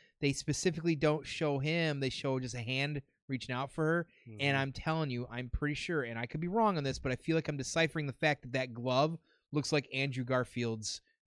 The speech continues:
Speaker 1: outfit, and that he might be the one reaching out for her because he couldn't send, save the Gwen Stacy in his world, but he might be able to save the M J in this world at this point. I
Speaker 2: That
Speaker 1: think
Speaker 2: would
Speaker 1: that would
Speaker 2: be,
Speaker 1: be
Speaker 2: dude,
Speaker 1: a
Speaker 2: that would
Speaker 1: r-,
Speaker 2: be an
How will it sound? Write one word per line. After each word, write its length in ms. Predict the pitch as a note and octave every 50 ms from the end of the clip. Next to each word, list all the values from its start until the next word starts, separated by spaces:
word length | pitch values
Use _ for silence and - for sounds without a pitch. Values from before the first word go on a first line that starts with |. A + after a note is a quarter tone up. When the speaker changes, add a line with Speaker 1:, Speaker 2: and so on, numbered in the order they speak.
| _ -
Speaker 1:
outfit, 440 | A#2+ B2 B2 - - - A#2+ G#2+ G2+
and 120 | A2+ A#2+
that 120 | A2+ A2 -
he 220 | - - C#3+ C#3+
might 300 | C#3+ C#3+ C#3 C3 C3 B2
be 100 | B2 B2
the 80 | A#2 A#2+
one 180 | A#2+ A#2+ A#2
reaching 260 | A#2+ B2 A2 - B2+ B2
out 140 | B2 B2 -
for 80 | -
her 40 | A#2+
because 320 | A#2 A2+ - A#2+ A#2 - - - - - - -
he 120 | - E3+
couldn't 220 | C#3+ - G3 F#3 D#3+
send, 320 | - F#3 F3+ E3+ D#3+ E3 - C#3+
save 320 | C3 - - E3+ D#3+ D3
the 60 | D3
Gwen 280 | C#3 C#3 D3+ D3+ D3 C#3
Stacy 460 | - - D#3 D3+ D#3 D3 - - C#3
in 60 | B2+ A#2+
his 180 | C#3+ D3 C3 B2+
world, 220 | B2+ B2 A#2 G#2+
but 100 | A#2 A#2
he 100 | G#2+ B2+
might 180 | B2+ C3+ C#3 C#3
be 80 | C3+ C3+
able 120 | B2+ B2
to 60 | A#2+
save 300 | - - C3 B2+ B2+ A#2
the 100 | A#2+ A#2
M 180 | A#2+ B2+ C3 B2+
J 140 | A#2 B2 A#2
in 100 | A2+ A#2+
this 200 | B2 - - -
world 300 | A2+ G#2+ G#2 G#2+ G#2 - - _ _ _ _ _ - -
at 100 | A2+ A2+
this 140 | A#2 G#2+
point. 260 | - - A#2+ A#2 A2 A2
I 80 | A#2+
Speaker 2:
That 60 | B2+ C3+
Speaker 1:
think 80 | C#3 C#3
Speaker 2:
would 60 | C3+
Speaker 1:
that 80 | C#3+ C3
would 80 | B2+ B2+
Speaker 2:
be, 200 | C3 C3 C3 C3
Speaker 1:
be 20 |
Speaker 2:
dude, 100 | C3 D#3
Speaker 1:
a 40 | D#3
Speaker 2:
that 100 | D#3+ E3+
would 120 | F3+ F3+ E3
Speaker 1:
r-, 40 |
Speaker 2:
be 120 | D#3+ D#3+
an 60 | D3